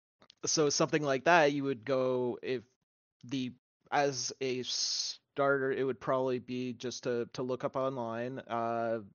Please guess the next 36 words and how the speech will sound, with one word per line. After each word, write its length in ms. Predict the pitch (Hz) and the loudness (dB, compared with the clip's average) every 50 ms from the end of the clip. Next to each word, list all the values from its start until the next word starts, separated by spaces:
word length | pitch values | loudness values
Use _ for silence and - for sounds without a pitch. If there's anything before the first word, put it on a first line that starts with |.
| _ _ _ - | _ _ _ -8
like, 200 | 113 101 - - | -8 -6 -6 -6
sites 380 | - - 110 117 123 - - | -4 -4 -2 -4 -4 -4 -4
that 200 | - 135 123 - | -2 -4 -4 -4
do 160 | - 127 127 | -4 -8 -6
suits. 580 | 127 - - - 117 120 139 - - - - - _ - | -6 -6 -6 -4 -4 -6 -6 -4 -4 -4 -4 -6 _ -6
I 140 | 135 135 | -6 -6
thi-, 180 | - - - - - | -6 -6 -8 -8 -8
I'm 100 | 120 120 | -10 -10
pretty 240 | - - 135 131 131 | -8 -6 -6 -4 -4
sure 280 | 127 - 131 123 120 117 | -6 -4 -2 -2 -2 -2
they're 100 | 120 110 | -2 -6
pretty 720 | - - 139 123 123 123 120 120 120 120 117 113 113 107 - 123 113 | -6 -6 -6 -4 -4 -4 -4 -4 -4 -4 -4 -6 -8 -8 -10 -12 -8
detailed 600 | - 147 139 135 - - 135 123 123 127 123 127 | -6 -6 -6 -6 -6 -6 -4 -2 -2 -2 -2 -4
in 140 | 123 120 117 | -6 -6 -6
measurements 520 | 117 117 113 123 123 123 123 131 135 - | -6 -6 -6 -6 -6 -6 -6 -6 -8 -8
for, 400 | - - 127 123 123 123 127 110 | -8 -4 -4 -2 -2 -2 -4 -6
for 160 | - - 139 135 | -6 -8 -8 -6
commissions, 760 | - 160 135 123 113 - - 123 113 117 139 160 170 - - - - - - - _ _ - | -6 -6 -6 -6 -6 -6 -6 -8 -8 -8 -8 -8 -8 -10 -10 -14 -18 -20 -20 -20 _ _ -2
uh, 280 | 104 110 110 110 110 113 | -2 0 0 0 0 -2
though 180 | 104 123 120 | -2 -2 -2
they 160 | 113 123 117 117 | -2 -2 -2 0
are 160 | 107 117 120 | 0 -2 -2
pricey. 600 | - - 120 110 120 - - 143 131 160 202 - _ _ _ _ _ _ _ _ _ _ _ _ _ _ - | -4 -4 -4 -4 -2 -4 -4 -6 -6 -8 -10 -12 _ _ _ _ _ _ _ _ _ _ _ _ _ _ -6
Um, 580 | - 110 110 107 104 101 98 107 107 104 104 - _ _ _ _ _ _ _ _ _ _ _ _ _ _ _ _ _ _ _ - | -4 -2 -2 0 -2 -2 -4 -6 -8 -10 -10 -12 _ _ _ _ _ _ _ _ _ _ _ _ _ _ _ _ _ _ _ -12
but 420 | - 139 131 123 123 123 - _ _ _ _ _ - | -8 -6 -6 -4 -4 -6 -8 _ _ _ _ _ -4
yeah, 200 | 143 147 117 117 | -2 -2 0 0
you 160 | 123 123 120 | -2 -4 -4
would 100 | 120 110 | -6 -4
be 100 | 127 120 | -4 -4
able 280 | 120 113 123 120 113 - | -4 -4 -4 -6 -6 -4
to 40 | - | -4
obtain 380 | - - - - 135 120 120 123 | -6 -6 -4 -6 -6 -6 -4 -4
something 320 | - - 131 117 143 139 | -4 -4 -4 -4 -6 -6
like 200 | 139 139 143 120 | -4 -4 -4 -2
that. 520 | - 127 117 117 123 135 - - - - - _ _ _ - | 0 0 0 0 -2 -4 -6 -10 -12 -12 -14 _ _ _ -4
Uh, 600 | 120 117 117 117 113 113 113 113 110 110 107 117 | -4 -2 -2 -2 -2 -2 -2 -2 -2 -2 -4 -6